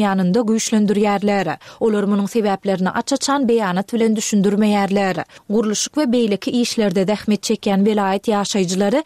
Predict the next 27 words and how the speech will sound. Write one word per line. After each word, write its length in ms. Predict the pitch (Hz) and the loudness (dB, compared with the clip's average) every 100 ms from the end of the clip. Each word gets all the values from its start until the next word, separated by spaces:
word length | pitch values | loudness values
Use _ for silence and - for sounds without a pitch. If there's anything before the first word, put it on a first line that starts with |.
| - - | -6 -4
öz 260 | 240 254 269 | 0 0 0
sebitleri 540 | 262 226 - 214 185 | -2 -2 -2 -2 0
bilen 240 | 190 190 | 0 2
deňeşdirilende 720 | 208 214 208 - 196 190 196 294 | 2 0 -2 -2 0 0 0 -2
paýtagtyň 720 | - 226 214 202 185 175 175 | -2 -2 -2 -2 -2 -4 -2
iş 320 | 233 247 - | -2 -2 -2
babatda 520 | 208 196 185 - 294 - | 0 0 -2 0 -2 -2
has 480 | - - 226 233 | -10 -2 -2 -2
köp 240 | - 302 - | -2 -4 0
mümkinçilik 680 | 233 226 - 214 - 202 | 0 0 -2 -4 -2 -4
hödürleýändigini 840 | - 233 220 208 185 202 208 208 214 214 | 0 0 0 0 0 2 2 2 2 2
aýdýarlar. 680 | 196 208 202 208 202 170 - - - | 0 0 0 0 0 -2 -8 -14 -8
Aşgabatda 560 | 226 - 220 214 - 302 | -6 -2 -2 -2 0 0
zähmet 400 | 240 214 208 - | 0 -2 -4 -2
çekýän 320 | 226 - 196 196 | -4 -2 0 2
welaýat 380 | 214 202 196 196 | 2 0 -2 -2
ýaşaýjylarynyň 640 | 202 202 208 180 196 196 185 294 - - | -2 -2 -4 -2 -2 0 0 0 -4 -6
polisiýa 460 | 240 214 240 - 302 | -2 0 0 -2 -2
tarapyndan 580 | 269 240 - 208 190 180 | -2 -4 0 0 2 0
tutulup, 420 | - - 226 311 - - | -4 0 0 0 -8 -4
öz 240 | 247 277 | 0 0
sebitlerine 640 | - 277 233 - 208 185 185 | 0 0 0 0 -2 0 -2
iýerilmegi 640 | 226 226 220 214 185 190 | 0 0 2 0 0 0
bilen 240 | 208 208 190 | 0 2 2
bagly 320 | 208 196 190 | 2 0 -2
soňky 400 | - 214 190 214 | 0 0 0 -2
waka 420 | 214 190 - 262 | 0 -2 -2 -4